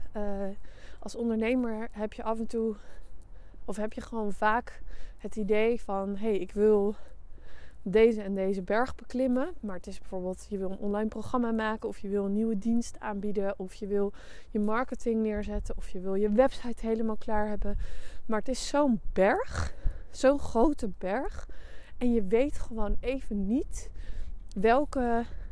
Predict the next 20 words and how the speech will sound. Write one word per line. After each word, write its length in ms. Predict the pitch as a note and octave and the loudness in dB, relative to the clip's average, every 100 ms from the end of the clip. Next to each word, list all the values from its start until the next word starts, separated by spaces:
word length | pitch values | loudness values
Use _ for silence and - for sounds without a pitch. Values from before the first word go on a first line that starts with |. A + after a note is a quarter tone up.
| - - - - - - | -8 -8 -8 -8 -6 0
eerste 400 | A#3+ A#3+ - G#3 | 4 4 2 -6
stappen 560 | - - A3 - G3+ G3 - - - | -4 -2 -2 -2 -6 -6 -10 -8 -4
jij 500 | - G3+ G3 G3 G3 - - - - | 2 4 4 2 0 -2 -6 -8 -4
het 200 | A#3 G#3 | -4 0
beste 380 | A3+ C4 - A3+ | 2 2 0 -2
kan 240 | A#3 G#3+ | -4 -4
gaan 220 | G#3 E3+ | -4 -4
zetten. 420 | F3+ D4 - E3 E3+ | 0 -2 -2 -10 -4
Waar 240 | G#3 A#3 | 0 2
je 220 | B3 B3 A3 | 4 2 2
je 100 | A3 | 2
voeten 260 | C4+ B3+ | 0 0
kan 220 | - G3 | -2 -4
plaatsen, 460 | F#3 F3 - - F#3 | -4 -4 -4 -2 -2
waar 200 | G3+ A#3 | 2 2
je 80 | A#3+ | 4
je 140 | A#3+ | 4
handen 320 | G3 A3+ B3+ | 4 2 2
kan 220 | - G3+ F#3+ | -2 -6 -4
vasthouden 580 | G3 - - F3+ F3 | -4 -4 -4 -4 -6